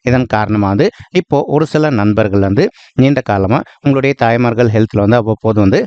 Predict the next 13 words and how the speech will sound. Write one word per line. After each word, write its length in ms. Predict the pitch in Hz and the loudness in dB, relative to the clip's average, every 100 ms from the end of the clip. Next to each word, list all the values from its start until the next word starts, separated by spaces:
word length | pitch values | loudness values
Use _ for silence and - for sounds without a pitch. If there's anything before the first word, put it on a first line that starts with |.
| - | -2
அவங்களுக்கு 320 | 131 131 131 - | 0 0 -4 0
சிறிதளவுல 520 | 175 160 131 123 131 131 | 0 2 0 0 0 0
ஹெல்த் 220 | 175 127 | -2 -6
இஷ்யூஸ் 260 | - 135 - | -4 -2 0
ஏற்பட்டு 300 | 101 - 110 104 | -2 -2 -4 -2
இருந்தது 260 | 98 101 107 | 0 0 0
அப்படின்னாலும் 500 | 110 101 95 127 - - _ 139 | 0 0 2 0 -2 -10 _ 0
இமீடியட்டா 400 | 170 151 127 139 | 2 0 -2 -4
இப்ப 120 | 131 107 | -2 0
நீங்க 120 | 104 98 | 2 2
வந்து 160 | 107 208 - _ 139 | 0 -2 -6 _ -2
உங்களுக்கு 280 | 139 131 139 | -2 -2 -4
தெரிந்த 200 | 143 156 | -2 -2